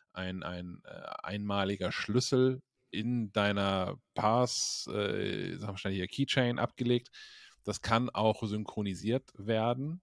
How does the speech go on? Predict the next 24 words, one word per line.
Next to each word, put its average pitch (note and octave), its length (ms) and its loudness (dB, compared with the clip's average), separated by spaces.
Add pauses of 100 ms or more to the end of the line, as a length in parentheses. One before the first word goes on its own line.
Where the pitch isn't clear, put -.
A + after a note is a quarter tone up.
über G2 160 0
deine F#2 160 2
Apple-Geräte A2+ 560 0
hinweg. A2+ 320 0
Das - 180 -6
kann F#2+ 440 -4
nicht G2+ 580 -4
einfach A2 420 -2
so G#2+ 280 0
synchronisiert G2 640 -2
werden G2 180 2
von F#2+ 180 -4
deinem F2+ 160 0
iPhone F#2+ 400 -2
auf F2 140 -4
dein F2+ 120 -2
Android-Tablet A#2+ 960 0
oder A2 200 0
so. A2+ 160 -4
Das F#2+ 100 -8
ist - 120 -14
dann F2 80 -6
mit F2 100 -10
Umwegen, A2+ 460 0